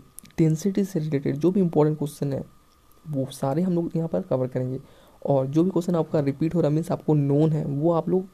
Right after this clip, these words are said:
का revision हो जाएगा, और जो new question है, वो आप लोग note करते चलिए। नेक्स्ट क्वेश्चन आपका है, "Pressure is defined as।"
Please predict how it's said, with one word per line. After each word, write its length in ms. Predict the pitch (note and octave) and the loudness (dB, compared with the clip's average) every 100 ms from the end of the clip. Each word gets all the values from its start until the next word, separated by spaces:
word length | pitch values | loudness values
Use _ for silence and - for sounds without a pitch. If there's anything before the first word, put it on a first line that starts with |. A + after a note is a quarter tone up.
| _ - | _ -4
का 100 | E3 | 0
revision 380 | C#3 C3 C#3 D#3 | 2 2 2 2
हो 100 | D#3+ | 2
जाएगा, 260 | D3+ D#3 - | 2 2 0
और 80 | C#3 | 0
जो 160 | C3 C#3 | 2 2
new 260 | C#3+ E3 | 4 2
question 380 | G3+ G3+ - F3+ | 2 -2 -2 -4
है, 80 | D3 | -2
वो 200 | C3+ C3+ | 0 0
आप 120 | C3 | 0
लोग 120 | D#3+ | -2
note 300 | D#3+ C3+ C3+ | -2 0 -2
करते 240 | - C3 D3+ | -4 -4 -4
चलिए। 240 | - D3 - - - - - - - - - - - - - - - - - - - - - - - - - - | -4 -10 -12 -18 -20 -20 -20 -20 -20 -20 -20 -20 -20 -20 -20 -20 -20 -20 -20 -20 -20 -20 -20 -20 -20 -20 -20 -2
नेक्स्ट 260 | C#3 E3 F#3 | 4 4 4
क्वेश्चन 280 | E3 E3 D#3+ | 2 2 0
आपका 260 | D#3 D#3+ | 0 -2
है, 160 | D#3+ F#3+ - - | -2 -6 -10 2
"Pressure 460 | D3+ E3 - A3 F#3+ | 4 4 2 4 4
is 80 | C#3+ | 2
defined 600 | C3+ - C#3 D3 C3 | -2 -2 0 0 0
as।" 60 | A#2 | -2